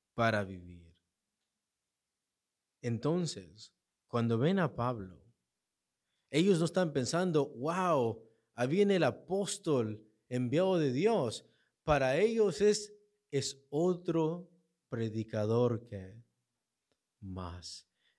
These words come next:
Es otro vendedor ambulante más. Es otro mercader más.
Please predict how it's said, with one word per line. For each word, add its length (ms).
Es 340
otro 560
vendedor 880
ambulante 1120
más. 680
Es 400
otro 480
mercader 1300
más. 680